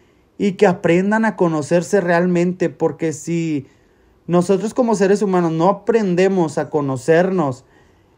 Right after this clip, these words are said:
y tener amor propio por nosotros, pasan este tipo de situaciones que la verdad sí me tienen un poquito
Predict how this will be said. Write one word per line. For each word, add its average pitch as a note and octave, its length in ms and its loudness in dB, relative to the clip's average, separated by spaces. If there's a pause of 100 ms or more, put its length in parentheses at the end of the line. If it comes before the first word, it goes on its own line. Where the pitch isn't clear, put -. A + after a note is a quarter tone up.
y E3+ 480 0 (100)
tener E3+ 280 4
amor G3 320 2
propio G3 340 2
por G3 120 0
nosotros, F#3 580 -2
pasan G#3 480 2
este G#3 300 -2
tipo G#3 260 0
de G#3+ 80 4
situaciones F3+ 760 0 (460)
que F#3 80 0
la F3+ 140 6
verdad E3+ 260 4
sí G#3+ 160 -2
me G#3+ 140 0
tienen G3+ 300 0
un G3 120 0
poquito G3+ 880 2